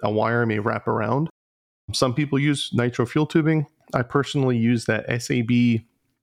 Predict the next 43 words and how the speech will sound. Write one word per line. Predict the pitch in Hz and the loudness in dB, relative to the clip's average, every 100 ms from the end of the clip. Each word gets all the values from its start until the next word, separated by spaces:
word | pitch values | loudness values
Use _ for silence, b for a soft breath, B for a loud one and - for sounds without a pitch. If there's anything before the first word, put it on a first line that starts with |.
| _ _ _ - | _ _ _ -20
frame | - - 120 127 143 143 | -12 -2 0 2 2 0
edging | 139 139 135 151 | 0 0 2 2
that | 147 131 | 2 0
they | 147 | 2
do, | 151 170 - _ _ _ _ _ _ | 2 2 -2 _ _ _ _ _ _
or | - 113 113 107 | -2 0 0 -2
sometimes | - 113 120 | -2 0 0
they | 104 | 0
call | 117 113 | -2 -2
it, | |
like, | 101 - | -4 -4
canopy | - 117 113 120 | -2 -2 0 0
edging. | 120 123 131 | 0 0 0
The | 107 | -2
canopy | - 123 120 | -2 0 0
edging's | 127 113 110 101 | 0 0 -2 0
narrower. | 110 117 113 101 101 - _ _ _ _ _ _ - - | 0 0 0 -2 -4 -8 _ _ _ _ _ _ -20 -12
Frame | - 127 123 | 0 2 4
edging | 120 113 113 | 4 2 2
is | 107 | 2
a | 104 | 0
little | 104 104 | 0 0
bit | 104 | 0
wider, | 101 107 110 131 | 0 0 0 -2
so | 123 113 | 0 -2
it | 113 | 0
fits | - 113 | -2 -2
on | 117 | -2
a | 113 | -2
carbon | - 117 117 110 | -2 -2 -2 -4
frame | - 107 107 | -2 -2 0
real | 127 | 0
nice. | 139 151 175 - _ _ _ _ | 0 -2 -4 -10 _ _ _ _
I'll | - 120 | -4 -4
super | - - 208 160 | -4 -4 -2 -2
glue, | 127 127 123 | 2 2 2
like, | 113 107 104 | 2 0 0
one | 117 131 | 0 0
or | |
two | 120 - 120 | 0 2 2
inch | 113 - | 2 0
long | 113 110 | -2 0
pieces | 170 165 127 113 - | -2 0 0 0 -4